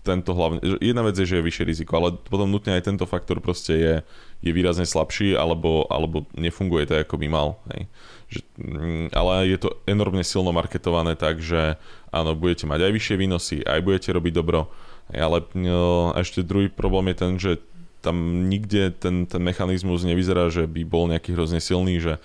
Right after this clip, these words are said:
ja keď zainvestujem do tej firmy, takže niečo tým teda mením vo svete naozaj, hej, ako Janči povedal, si stavím na toho koňa.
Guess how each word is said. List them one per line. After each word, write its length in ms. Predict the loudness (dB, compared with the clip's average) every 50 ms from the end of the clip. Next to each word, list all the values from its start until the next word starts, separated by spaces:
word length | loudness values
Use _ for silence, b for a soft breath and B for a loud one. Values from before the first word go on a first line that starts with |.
| B B B B B
ja 160 | -2 -2 0 0
keď 240 | 0 0 2 2
zainvestujem 400 | 2 2 0 0 0 0 0 0
do 80 | 0 0
tej 160 | 0 -2 -2
firmy, 320 | -2 -2 0 0 0 0 0
takže 320 | 0 -2 -2 -2 -4 -4 -4 -8 -20 -20 -16 -8 -6
niečo 540 | -2 -2 0 0 2 2 0 0 0 -2 -4
tým 240 | -2 -2 -2 -2
teda 240 | 0 0 0 2 2
mením 320 | 2 2 2 0 0 0 -2
vo 80 | -2
svete 240 | -2 -4 -6 -4 -4
naozaj, 320 | -4 -4 -2 -2 -2 -2
hej, 240 | -2 -2 0 -2 -2
ako 100 | 0 0 -2
Janči 240 | -2 -2 -4 -6 -4
povedal, 320 | -2 0 0 0 -2 -2 B B B B B B B B -12 -10
si 80 | -10 -6
stavím 240 | -2 -2 0 0 0
na 80 | -2
toho 240 | -2 -2 -2 -2 -2
koňa. 240 | -2 -4 -4 -4